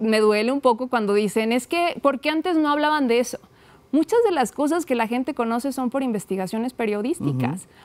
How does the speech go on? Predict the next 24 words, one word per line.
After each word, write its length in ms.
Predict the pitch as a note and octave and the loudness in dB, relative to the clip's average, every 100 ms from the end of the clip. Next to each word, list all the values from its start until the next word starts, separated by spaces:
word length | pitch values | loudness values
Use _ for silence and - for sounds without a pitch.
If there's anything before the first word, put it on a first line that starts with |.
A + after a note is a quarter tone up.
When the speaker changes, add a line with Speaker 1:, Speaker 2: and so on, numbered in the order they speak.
| - | -2
Speaker 1:
o 100 | G3+ | 0
porque 280 | A#3 A3 A3 | 0 0 0
lo 140 | G#3 | 0
saben 380 | G3+ B3 D4+ D4+ | 2 0 0 -4
a 120 | G3+ | -2
través 240 | - F#3+ F#3+ | -2 -2 0
de 60 | C4 | 0
los 120 | G#3+ | 0
medios 260 | G#3 A3+ | 0 0
de 100 | A#3+ | -2
comunicación. 680 | G3+ F#3 F3+ - G3 A#3+ B3 | -4 -4 -4 -6 -8 -4 -4
Si 100 | - | -2
la 120 | G#3 G#3+ | -2 0
gente 240 | C#4 F4 | -2 -2
conoce 340 | D#4 C4+ B3+ C4 | -2 -2 -2 -2
sobre 220 | A#3+ G3+ | -4 -2
todo 160 | A3+ | -2
lo 120 | B3+ B3 | -2 -2
que 100 | G#3 | -4
pasaba 380 | G3 G#3+ A3 | -4 -4 -2
anteriormente, 720 | B3 A3+ G#3 A3+ G#3 G3+ G#3+ - - - | -2 0 0 0 -2 -4 -8 -10 -20 -20
es 60 | - | -6
porque 280 | - C4 C4+ | -2 0 0
el, 140 | B3 | -4